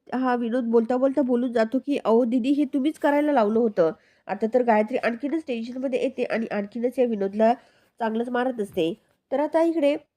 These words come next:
जेव्हा ही गायत्री आपल्या रूममध्ये जाऊन बसते, तेव्हा तिथे मानसी जाते.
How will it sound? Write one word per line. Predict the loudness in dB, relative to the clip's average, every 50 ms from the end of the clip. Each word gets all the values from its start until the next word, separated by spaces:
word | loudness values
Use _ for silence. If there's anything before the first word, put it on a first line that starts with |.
| -4 0
जेव्हा | 0 2 2 2
ही | 2 2
गायत्री | 4 6 6 6 6 4 0 -2
आपल्या | -2 0 0 0
रूममध्ये | 0 0 0 0 0 0 0
जाऊन | 0 0 0 0
बसते, | -2 -2 -2 -4 -2
तेव्हा | -2 0 0 0 0 0
तिथे | -2 -2 0
मानसी | 2 2 2 2 0 0 0
जाते. | 0 0 2 0 -2 -2